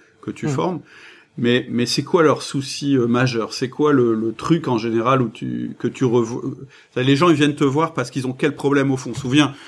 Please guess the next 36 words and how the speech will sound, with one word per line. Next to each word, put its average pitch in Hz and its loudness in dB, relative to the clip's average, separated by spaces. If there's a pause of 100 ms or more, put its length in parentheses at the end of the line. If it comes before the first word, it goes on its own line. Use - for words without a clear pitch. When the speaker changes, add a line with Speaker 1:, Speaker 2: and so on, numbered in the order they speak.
Speaker 1:
souvent, 143 4
je, 113 -4
je 110 -8
pense 123 -4
que 113 -4
les 104 -4
gens 117 0
viennent 110 -4
te 117 -6
voir 117 0
en 110 0
disant, « 107 -2
Ben 101 -2
voilà, 107 -2
j'ai 110 -6
une 98 -4
équipe 95 -10
qui - -12
est - -8
pourrie. » 127 -2
Enfin, 110 -6
ils, 117 -8
ils 127 -2
vont 127 2
te 123 0
donner 131 4
des 123 2
raisons, 139 0
mais 120 0
fondamentalement, 143 0 (580)
en 139 2
général, 135 2
c'est 135 -6
quoi 139 0
le, 104 0
le, 98 -6